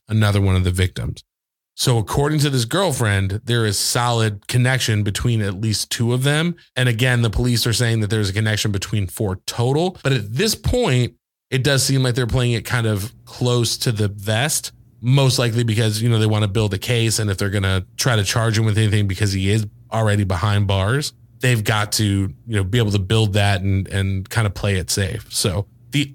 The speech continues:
only other thing that I found was really interesting about this case is it seems like some folks have an issue with the governor because the sentence was commuted in the first place.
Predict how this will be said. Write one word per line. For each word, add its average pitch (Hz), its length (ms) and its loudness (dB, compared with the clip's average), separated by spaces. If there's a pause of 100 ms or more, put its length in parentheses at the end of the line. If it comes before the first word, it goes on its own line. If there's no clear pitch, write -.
only 165 360 2
other 151 180 2
thing 147 160 0
that 135 120 2
I 127 60 2
found 127 240 0
was 107 160 -2
really 120 240 0
interesting 123 300 -2
about 131 240 -2
this 131 140 -2
case 139 420 -2 (260)
is 120 180 0
it 110 140 -2
seems 131 480 2
like 107 320 0 (140)
some 123 360 2
folks 123 300 0
have 117 180 0
an 104 80 0
issue 110 240 0
with 101 120 0
the 95 60 0
governor 104 460 0
because 107 600 0
the 107 120 2
sentence 95 380 0
was 104 160 0
commuted 104 420 2
in 95 80 2
the 92 100 0
first 107 340 -2
place. 143 360 0